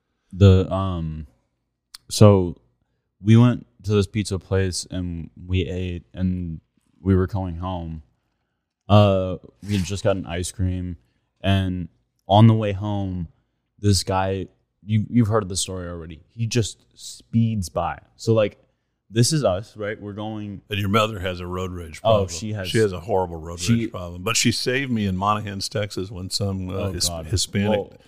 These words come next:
Speaker 2: You were
Speaker 1: talk about
Speaker 2: there.
Speaker 1: that. Yes, we'll
Speaker 2: That
Speaker 1: talk
Speaker 2: Hispanic dude was gonna
Speaker 1: Yes.
Speaker 2: kill me.
Speaker 1: No, we, that's when we went to Colorado last year.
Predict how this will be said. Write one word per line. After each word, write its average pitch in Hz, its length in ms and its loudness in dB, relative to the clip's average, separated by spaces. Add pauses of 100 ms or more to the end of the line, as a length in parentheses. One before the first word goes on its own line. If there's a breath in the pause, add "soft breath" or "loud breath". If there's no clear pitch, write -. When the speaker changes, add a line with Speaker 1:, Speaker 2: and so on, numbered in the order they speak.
(200 soft breath)
Speaker 2:
You 175 140 6
were 202 60 6
Speaker 1:
talk 123 80 2
about 131 60 -2
Speaker 2:
there. 95 200 -6
Speaker 1:
that. 82 180 -14
Yes, 101 320 -8
we'll 104 100 -2
Speaker 2:
That 127 60 4
Speaker 1:
talk 123 80 2
Speaker 2:
Hispanic 135 500 -2
dude 117 180 -2
was 113 120 -12
gonna 131 160 0
Speaker 1:
Yes. 107 160 -4
Speaker 2:
kill 151 180 0
me. 98 180 -6
Speaker 1:
No, 104 180 0
we, 95 180 -6
that's 101 300 -4
when 113 320 -2
we 104 80 -4
went 104 200 -6
to 92 60 -8
Colorado 104 480 2
last 80 300 -8
year. 80 220 -16